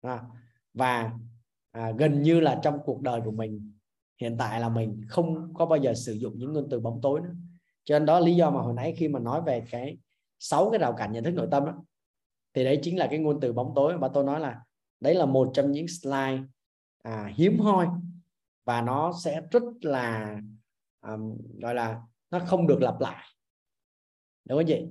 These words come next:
Bởi vì nó là ngôn từ bóng tối. Còn từ đây cho đến bảy buổi tiếp theo là chúng ta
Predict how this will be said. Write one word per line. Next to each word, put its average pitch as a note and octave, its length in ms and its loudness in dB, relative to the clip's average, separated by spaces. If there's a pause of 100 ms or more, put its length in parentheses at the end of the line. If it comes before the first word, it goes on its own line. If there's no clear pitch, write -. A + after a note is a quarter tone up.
Bởi A#2+ 160 -4
vì A#2+ 120 0
nó B2+ 140 0
là D3 100 0
ngôn C3 220 0
từ B2 80 4
bóng A2+ 240 -2
tối. C3+ 180 4 (460)
Còn A#2 280 -2
từ C#3+ 160 8
đây D#3 320 8
cho D#3 100 4
đến E3 220 2
bảy A#2 220 0
buổi A#2 220 -2
tiếp E3 140 -2
theo C#3+ 220 -2
là A#2 140 -4
chúng C3+ 120 -8
ta C3 140 -2